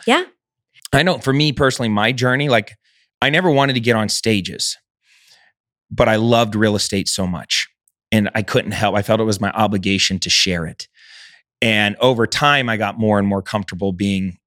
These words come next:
Speaker 2: in, in, in, I used to shake really bad and, like, get really nervous and, uh, a lot of stage fright in a weird way, 'cause I, it would go away after I went out on stage.
Speaker 1: Yeah.
Speaker 2: But, like, that build up to go out, oh my God, I was just, and maybe we can even talk about how to overcome
Speaker 1: Yeah.
Speaker 2: stage fright.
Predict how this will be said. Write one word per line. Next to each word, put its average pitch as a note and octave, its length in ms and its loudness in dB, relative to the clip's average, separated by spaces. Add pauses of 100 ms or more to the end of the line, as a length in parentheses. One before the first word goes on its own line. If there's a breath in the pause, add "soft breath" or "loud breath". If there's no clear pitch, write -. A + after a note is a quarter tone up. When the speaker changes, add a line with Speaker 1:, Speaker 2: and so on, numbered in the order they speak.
Speaker 2:
in, A#2 120 -8 (100)
in, G#2+ 160 -4
in, G#2 160 2 (160)
I G#2+ 60 4
used B2+ 260 2
to F#2+ 60 -4
shake G#2+ 340 0
really G2+ 240 0
bad G2+ 400 0
and, G2 100 -4
like, F#2+ 140 -8
get G2+ 160 -8
really A#2 280 2
nervous G#2 600 0
and, G2 160 -4 (560 soft breath)
uh, D#2 300 0 (480)
a G#2+ 80 0
lot A#2+ 240 4
of A#2 60 -4
stage G#2+ 340 -2
fright D#2+ 320 -6 (560 soft breath)
in D3 160 4
a C#3+ 40 4
weird D#3 300 4
way, F2 380 -2
'cause - 320 0
I, C#3 80 2
it C3 80 2
would B2+ 140 0
go D3+ 200 4
away G#2+ 380 0
after G#2 240 -4
I G#2 80 0
went G#2+ 220 0
out A#2 140 2
on A#2+ 120 0
stage. C3 320 0
Speaker 1:
Yeah. F#3+ 140 4
Speaker 2:
But, A2+ 60 -8
like, G#2 180 -6
that A2 240 -2
build A#2 260 0
up B2+ 200 2
to A2+ 100 -8
go G2+ 200 -2
out, G#2 300 0
oh G#2 120 -4
my G2 140 -6
God, F#2+ 200 -6
I F#2 60 -4
was F2+ 140 -10
just, - 300 -12 (180)
and G2+ 160 -4
maybe G2 200 -2
we F2+ 40 -6
can F#2 140 -8
even F2+ 260 -6 (400)
talk F#2+ 200 0
about F2 180 -4
how F#2 120 0
to F#2 60 2
overcome F#2 300 -2
Speaker 1:
Yeah. C4 60 4
Speaker 2:
stage G2+ 200 -4
fright. F2 200 -6